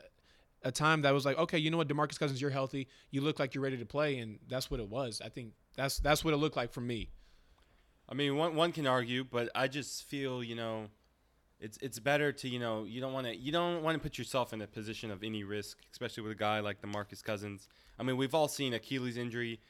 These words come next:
Speaker 2: It just leads to a whole lot of other problems. So for a guy like DeMarcus Cousins, who's also a big man, who we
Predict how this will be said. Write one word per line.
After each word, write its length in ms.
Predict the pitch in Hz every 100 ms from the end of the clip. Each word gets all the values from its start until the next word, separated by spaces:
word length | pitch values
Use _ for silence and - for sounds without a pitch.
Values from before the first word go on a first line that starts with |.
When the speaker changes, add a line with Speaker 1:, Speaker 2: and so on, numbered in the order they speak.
| _ _ _ _ _
Speaker 2:
It 120 | 143
just 200 | 151 135
leads 300 | 117 127 104
to 120 | - 107
a 20 |
whole 540 | 101 113 110 110 101
lot 200 | 104 101
of 60 | 101
other 200 | 95 95
problems. 580 | - 98 92 92 90 - _ _ _
So 280 | - 113 101
for 220 | - 113
a 40 | 107
guy 180 | 139 143
like 200 | 120 117
DeMarcus 400 | 117 113 113 -
Cousins, 320 | 113 104 104
who's 120 | 104
also 280 | 110 107 104
a 60 |
big 240 | 92 107 107
man, 320 | 107 107 101 - _
who 120 | 120
we 200 | 113 131